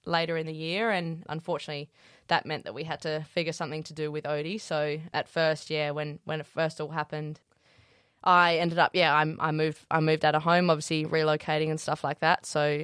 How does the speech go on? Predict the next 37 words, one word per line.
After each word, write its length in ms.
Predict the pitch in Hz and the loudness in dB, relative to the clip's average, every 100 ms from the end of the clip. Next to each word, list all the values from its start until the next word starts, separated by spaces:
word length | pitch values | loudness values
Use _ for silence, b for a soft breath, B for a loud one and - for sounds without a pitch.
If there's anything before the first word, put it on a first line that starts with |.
| - | -2
um, 280 | 147 147 | -2 -2
my 100 | 151 | -4
partner 360 | 151 170 156 - | 0 4 4 2
actually 280 | - - 156 | -8 -8 -6
held 260 | 156 143 | -2 -2
on 260 | 143 143 160 | -2 -4 -6
to 480 | - 151 147 147 180 - | -8 -6 -6 -6 -8 -6
Odie 280 | 151 151 | -4 -4
for 140 | 151 156 | -6 -4
a 80 | 151 | -2
while, 500 | 156 151 165 247 247 - | -2 0 0 0 -4 -12
which 260 | 160 151 - | -6 -4 -4
I 60 | |
think 240 | 156 - - b b b b b b b | -6 -6 -8 b b b b b b b
it 60 | |
was 120 | - | -4
hard 320 | - 165 156 151 | 4 6 6 4
because, 560 | 147 156 147 - - - | 2 2 2 -4 -12 -8
you 100 | 160 | -4
know, 120 | 151 | 0
Odie, 200 | 151 151 | 2 2
Odie 300 | - 151 151 | 2 2 2
was 120 | 151 | 0
my 120 | 156 151 | 0 0
little 320 | 151 147 151 170 | 0 0 -2 2
ray 160 | 160 | 4
of 100 | 156 | 4
sunshine, 520 | 147 156 160 160 156 160 | 4 2 4 4 6 4
and 420 | 151 151 170 180 | 0 -2 -6 -6
I 40 | - | -6
was, 180 | 156 - B B B B B B | -6 -8 B B B B B B
I 60 | |
guess, 180 | 226 220 | 6 6
trying 220 | - 208 | 8 8
to 40 | 190 | 10
go 240 | 190 185 | 10 8
through 600 | 175 - 185 180 170 160 | 6 2 4 4 4 0